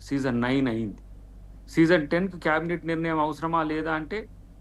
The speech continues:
ఈ డబ్బులు ఇచ్చే విషయంలో లేకపోవచ్చు, కానీ ఈ, ఈ ఫార్ములా రేస్ అయితే చేయాలనేది ఉన్నది కాబట్టి దాన్ని వాళ్ళు ఒప్పించుకోవచ్చు. కానీ మేజర్‌గా సిక్స్ ఇష్యూస్లలో ఈ త్రీ ఇష్యూస్ వాటికి సమాధానం చెప్పాల్సిన అవసరం ఉంది.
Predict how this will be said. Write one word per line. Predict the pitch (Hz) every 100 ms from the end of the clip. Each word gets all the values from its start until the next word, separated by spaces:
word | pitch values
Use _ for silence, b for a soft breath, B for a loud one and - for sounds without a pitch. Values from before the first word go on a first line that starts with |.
| - - 143
ఈ |
డబ్బులు | 139 143 147 185
ఇచ్చే | 196 - 196
విషయంలో | 190 180 185 190 190
లేకపోవచ్చు, | 175 175 180 170 175 175
కానీ | 185 196 214 - - -
ఈ, | - 147 160 156 151 147 147 165
ఈ |
ఫార్ములా | 175 175 175 175 165
రేస్ | 160 156
అయితే | 160 156
చేయాలనేది | 147 156 156 156 151 143
ఉన్నది | 147 143
కాబట్టి | 147 156 175
దాన్ని | 175 175 165
వాళ్ళు | 160 151
ఒప్పించుకోవచ్చు. | 151 156 139 - 101 90 - - - - - - - -
కానీ | 190 170
మేజర్‌గా | 151 180 214 226 214 202
సిక్స్ | - 170 - -
ఇష్యూస్లలో | 156 147 165 156 160 151 165
ఈ | 180
త్రీ | 156 151 175
ఇష్యూస్ | 185 160 - 156 143
వాటికి | 190 - - 143 143 170
సమాధానం | 131 139 135 131 135
చెప్పాల్సిన | 123 - 117 120 117
అవసరం | 110 - 98
ఉంది. | 95